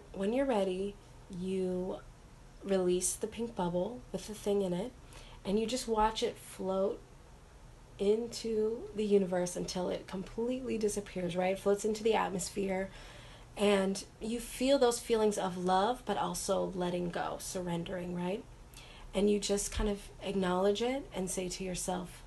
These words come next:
"This or something better will come back to me."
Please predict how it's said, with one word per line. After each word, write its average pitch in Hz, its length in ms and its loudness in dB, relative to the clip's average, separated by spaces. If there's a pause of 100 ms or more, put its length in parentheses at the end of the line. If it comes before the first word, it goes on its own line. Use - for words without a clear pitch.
(460)
"This 214 480 0
or - 80 -6
something 196 420 4
better 185 420 0 (400)
will 196 120 0
come 185 220 -2
back 160 240 -4
to - 100 -10
me." 208 220 -8